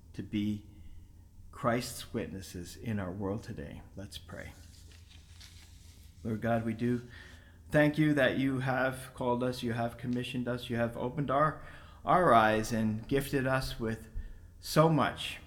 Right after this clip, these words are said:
Lord, uh, not only in this life, but especially in the life to come. And Lord, we thank you for that, and we ask you that you will help us to realize all that we have received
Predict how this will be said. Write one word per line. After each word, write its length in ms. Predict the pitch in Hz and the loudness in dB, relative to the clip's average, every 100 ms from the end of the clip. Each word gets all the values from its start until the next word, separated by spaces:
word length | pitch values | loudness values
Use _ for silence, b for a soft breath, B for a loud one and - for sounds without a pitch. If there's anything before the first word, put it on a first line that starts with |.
| - - - | -20 -20 -10
Lord, 380 | 110 101 98 101 | -4 -2 -2 -4
uh, 160 | 104 110 | -4 -4
not 240 | 110 113 | -2 0
only 240 | 117 120 117 | 2 2 2
in 100 | 117 | 2
this 240 | 123 - | 0 -4
life, 340 | 127 135 143 - | -2 -2 -4 -6
but 140 | 113 | -8
especially 760 | 110 - 139 143 - 98 90 - B B B B | -8 -4 -4 -4 -6 -6 -6 -10 B B B B
in 140 | 117 | -2
the 80 | 101 | 0
life 300 | 104 113 - | 0 -2 -4
to 80 | - | -10
come. 320 | - 92 82 - - B B B B B | -8 -8 -8 -12 -20 B B B B B
And 220 | 120 117 | 2 4
Lord, 340 | 120 120 120 - - - - | 6 6 4 -2 -8 -14 -6
we 100 | 117 | -4
thank 320 | 113 127 131 | 0 0 0
you 80 | 135 | -4
for 240 | 131 127 | -2 0
that, 300 | 123 120 127 | 2 2 2
and 180 | 117 110 | 0 0
we 180 | 110 113 | 0 -2
ask 440 | 104 123 143 - 117 | -2 -2 -4 -8 -4
you 220 | 87 78 - - - B B B B B | -4 -6 -12 -20 -20 B B B B B
that 200 | 113 90 | -2 0
you 120 | 123 | 2
will 140 | 120 110 | 4 2
help 360 | 127 135 135 | 0 -2 0
us 420 | 110 101 - - - - | -2 -2 -4 -10 -14 -16
to 100 | 113 | -8
realize 640 | 107 110 113 110 107 - - - - - | -4 0 0 0 -4 -8 -16 -20 -20 -10
all 180 | - 123 | -2 0
that 160 | 139 87 | 0 0
we 180 | 131 135 | -2 -2
have 200 | 127 135 | -4 -6
received 640 | 135 - 120 104 98 - | -8 -4 -2 0 -2 -6